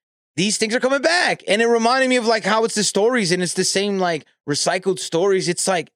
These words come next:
now I'm starting to really wonder if it's really these bots influencing us to con-, to repeat these things. It's not only that it's fabricated. I think some of it's fabricated as well. I'm not saying that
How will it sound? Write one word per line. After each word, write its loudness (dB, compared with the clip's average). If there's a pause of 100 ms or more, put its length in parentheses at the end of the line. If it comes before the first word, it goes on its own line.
(300)
now 0
I'm 2
starting -2
to 0
really 0
wonder -2 (540)
if -2
it's -4
really 0
these -2
bots -2
influencing 0
us 0
to -6
con-, -4 (220)
to 0
repeat 0
these 0
things. -2
It's -4
not -2
only 2
that 0
it's -8
fabricated. -2 (240)
I 0
think 0
some 0
of 0
it's -2
fabricated 0
as -2
well. 2
I'm 0
not -2
saying -2
that -2